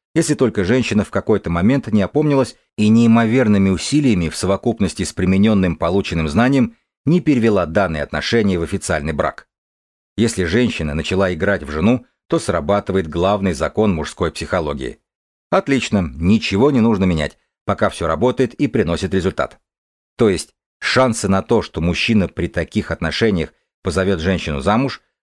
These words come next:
сводятся практически к нулю. И не потому, что он безответственный, а потому, что он мужчина,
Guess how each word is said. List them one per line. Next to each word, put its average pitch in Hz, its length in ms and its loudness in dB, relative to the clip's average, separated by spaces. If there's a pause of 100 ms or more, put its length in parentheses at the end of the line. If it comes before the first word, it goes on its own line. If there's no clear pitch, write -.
сводятся 87 500 -4
практически - 640 -6
к - 80 -10
нулю. 120 280 2 (580)
И 90 80 0
не 101 120 4
потому, 110 380 0
что - 180 -2
он 98 160 2
безответственный, 92 880 -2 (260)
а 90 80 -4
потому, 95 380 0
что 90 180 -2
он 95 140 2
мужчина, 95 600 0